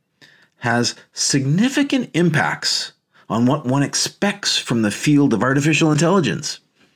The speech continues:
and how one might treat and interact with a potentially sentient A I system, and, and whether one even believes that is possible. The investigation of this topic is important because it begs the question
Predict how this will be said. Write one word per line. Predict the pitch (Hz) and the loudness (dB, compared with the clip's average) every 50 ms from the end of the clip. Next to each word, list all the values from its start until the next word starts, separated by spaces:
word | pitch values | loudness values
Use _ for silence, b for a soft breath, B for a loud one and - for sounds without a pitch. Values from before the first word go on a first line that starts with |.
| B B B B B B B B B | B B B B B B B B B
and | - 101 101 | -6 -4 -2
how | 98 95 - - - 143 | -2 -2 0 0 2 2
one | 143 123 120 139 143 143 | 2 2 2 2 2 2
might | 131 120 127 143 143 - - B B B B B B B B B B _ _ | 2 2 2 0 -2 -4 -6 B B B B B B B B B B _ _
treat | - - - - 180 180 151 143 - 127 | -6 -4 0 0 0 0 0 0 0 0
and | 123 117 117 117 104 | 2 2 2 2 2
interact | 85 - 139 135 127 131 135 151 180 190 175 - | 2 2 2 2 2 2 0 0 0 -2 0 -2
with | 135 - | 0 0
a | 131 - | 0 -2
potentially | - 127 - - 139 156 156 147 - - 139 147 143 | -2 -4 -4 -2 0 0 0 0 0 0 2 2 2
sentient | 139 - - 156 151 160 147 147 143 131 117 - - - | 2 0 0 0 0 0 0 0 0 0 0 -2 -2 -2
A | 123 135 135 | -2 0 0
I | 131 123 123 123 | 0 0 0 0
system, | 123 - - 175 165 165 - - 85 85 | 0 0 0 0 0 -2 -2 -2 -2 -2
and, | 87 98 101 B B B B | -2 -2 -4 B B B B
and | 90 113 120 | 0 0 2
whether | 120 131 143 147 139 | 2 2 2 2 2
one | 131 135 135 139 | 2 2 2 2
even | 139 139 127 135 131 | 2 2 2 2 2
believes | 113 123 127 131 143 151 147 123 - | 2 4 4 4 4 4 2 0 0
that | 139 139 131 | -2 -4 -4
is | - - - | -4 -6 -6
possible. | - - - - - 135 165 214 - - - 90 76 78 69 - - _ _ _ _ _ _ _ _ _ _ _ _ _ _ _ _ _ B B B B B B B B B B B B B B _ - | -6 -6 -6 -4 -2 0 0 0 0 -2 -2 -2 -4 -4 -6 -8 -10 _ _ _ _ _ _ _ _ _ _ _ _ _ _ _ _ _ B B B B B B B B B B B B B B _ -10
The | 104 87 107 110 107 110 - - - | -4 0 2 2 2 2 0 0 2
investigation | 147 160 139 160 185 214 - - 165 135 131 135 139 139 - 143 104 98 | 2 2 4 2 2 0 0 -2 0 2 2 2 2 2 2 2 2 2
of | 90 - 101 110 107 104 | 0 0 -2 -2 -2 0
this | 95 98 92 95 - - - - - | 0 0 0 0 0 -2 -4 -6 -8
topic | - - - 110 135 147 - 143 147 | -10 -6 -4 -2 -2 -2 -4 -4 -4
is | 156 147 | -2 -2
important | 156 147 151 - 180 190 - 170 185 165 | -2 -2 -2 -2 -2 -2 -2 -4 -6 -6
because | - - 117 110 | -4 -4 -2 -2
it | 117 98 98 | -2 -2 0
begs | - 131 151 170 196 175 | 0 0 2 2 2 2
the | 175 | 0
question | 170 - - 120 131 - - - 117 120 - | 0 0 -2 -2 -2 -2 -2 -2 -2 -2 -4